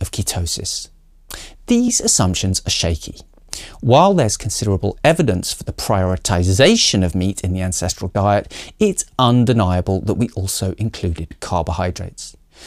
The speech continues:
Surviving hunter-gatherer tribes offer us a limited window to the past, and their passion for honey, the risks they take to obtain it,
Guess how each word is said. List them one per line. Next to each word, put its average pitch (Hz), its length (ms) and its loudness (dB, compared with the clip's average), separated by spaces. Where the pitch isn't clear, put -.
Surviving 113 560 4
hunter-gatherer 95 560 0
tribes 113 760 2
offer 113 300 0
us 123 180 -2
a 151 60 -2
limited 92 460 2
window 92 300 0
to - 140 -8
the - 80 -4
past, 147 520 -4
and 175 120 0
their 208 140 2
passion - 640 0
for 110 140 0
honey, 175 340 4
the 120 140 6
risks 175 580 4
they 101 160 2
take - 380 0
to 110 160 0
obtain 226 440 2
it, - 200 2